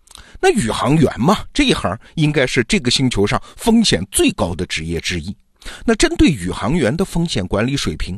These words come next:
一定是最高的呀，整个系统应该是尽可能做到万全准备的呀。嘿嘿，但是我读了这本书之后，我发现啊，做好万全准备在这一行它根本就不可能。我举个例子啊，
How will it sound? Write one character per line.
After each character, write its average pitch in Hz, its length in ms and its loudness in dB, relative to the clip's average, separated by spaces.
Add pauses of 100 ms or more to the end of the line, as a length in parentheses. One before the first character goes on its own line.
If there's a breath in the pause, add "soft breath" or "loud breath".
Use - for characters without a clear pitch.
(120)
一 156 260 0
定 202 240 -2
是 123 140 0
最 113 160 -4
高 117 200 2
的 113 80 0
呀， 107 140 -2 (240 loud breath)
整 165 240 2
个 262 180 0
系 190 200 2
统 208 240 2
应 156 100 -4
该 147 100 2
是 143 160 -2
尽 151 160 -4
可 104 140 -4
能 117 140 0
做 135 160 2
到 110 180 0 (300 loud breath)
万 247 260 4
全 110 260 2
准 92 220 0
备 104 180 2
的 90 80 -6
呀。 85 140 -10 (340)
嘿 107 160 -2
嘿， - 80 -14 (400)
但 113 160 2
是 110 120 0
我 92 160 2
读 92 200 -4
了 117 120 4
这 110 160 0
本 78 120 -8
书 - 220 -4
之 - 80 -2
后， 101 140 -4
我 78 120 -6
发 90 220 -4
现 - 180 -4
啊， 82 160 -8 (400 loud breath)
做 247 280 4
好 120 160 0 (140)
万 349 140 4 (120)
全 85 280 -4
准 - 220 0
备 - 240 -4 (160)
在 139 140 0
这 254 140 0
一 220 120 2
行 - 180 -8 (360)
它 170 160 -4
根 339 240 0
本 - 200 -4
就 127 140 -6
不 - 160 -2
可 - 240 -6
能。 76 260 -12 (1000 loud breath)
我 277 100 6
举 - 200 0
个 - 100 -10
例 160 220 2
子 - 80 -6
啊， - 200 -10